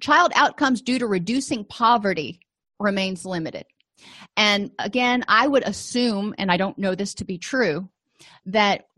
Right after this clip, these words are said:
just reducing poverty doesn't necessarily improve the family environment if there's already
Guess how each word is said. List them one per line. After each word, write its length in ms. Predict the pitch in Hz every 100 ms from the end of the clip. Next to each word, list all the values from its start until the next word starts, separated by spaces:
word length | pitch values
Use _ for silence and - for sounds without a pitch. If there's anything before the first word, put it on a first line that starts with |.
| 196
just 340 | - 277 349 -
reducing 460 | 262 262 254 214
poverty 520 | 196 233 262 214 185 175
doesn't 320 | 196 208 -
necessarily 720 | 208 214 208 214 202 202 196 208
improve 580 | 190 - - 240 226
the 100 | -
family 440 | 180 202 196 190 180
environment 640 | 175 180 180 165 127 101 -
if 140 | 185
there's 220 | 160 180 -
already 600 | 202 208 202 196 185